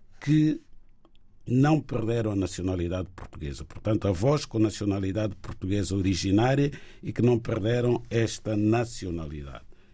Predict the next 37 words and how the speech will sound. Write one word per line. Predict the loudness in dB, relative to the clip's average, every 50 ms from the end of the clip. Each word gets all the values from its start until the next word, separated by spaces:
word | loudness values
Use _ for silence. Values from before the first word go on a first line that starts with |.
| -20 -16 -10 -6
Não | -4 -4 -4
trata | -2 -2 0 0 0 0 0 -2 -4 -4 -4 -6
de | -6 -2 0 0 0 -2 -4
bisnetos. | -6 -4 -4 -2 -2 -2 -2 -4 -6 -10 -14 -14 -14 -16 -16 -16 -20 -20 -20 -18 -18 -18 -18 -6 -2
No | 0 0
que | 2 2 2
diz | 4 4 2
respeito | 2 -2 -6 -8 -8 -8 -8 -8 -8 -10 -12 -18 -20 -20 _ -20 -12 -6
à | -2 -2 0
mãe | 0 -2 -2 -2 -2 -2 -4 -4 -8 -16 -20 -20 -20 -20 -20 -20 -20 -20 -16 -10
da | -6 -6 -4
dona | -2 0 0 2 2 0
Eveline, | -2 -4 -6 -6 -6 -4 -2 -2 0 0 -2 -2 -6 -12 -20 -20 -20 -14
que | -8 -2
é | 0
uma | 0 2 2
senhora | 2 0 2 2 2 2 2 0
com | -4 -4 -4
setenta | -4 0 0 0 0 0 0
e | -2
dois | 0 0 0 0 0 0
anos | 2 2 2 2 0
de | -2 -2
idade | -2 0 0 0 0 0 0 -2 -6 -12 -16 -16 -16 -12 -8
e | -8 -6
que | -4 -2
se | 0 2 2
encontra | 2 2 0 -2 -2 -2 -2 0 0
em | 0 -2
Cabo | -2 -4 -4 -6 -6
Verde, | -6 -4 -2 0 0 0 0 -2 -4 -6 -10 -12 -12 -14 -14 -12 -8 -2
esta | 0 0 0 0 -2 -2
senhora | -2 0 0 0 2 2 0 0 -2 -6 -10 -14 -18 -20 -20 -20 -20 -20 -20 -20 -20 -20 -10 -4
é | 0 0 0 0
residente | 0 -2 -2 -2 -2 -2 -2 0 0 2 0 0 0 -4 -4
em | -6
Portugal, | -6 -6 -10 -12 -10 -6 -4 -4 -2 -2 -4 -6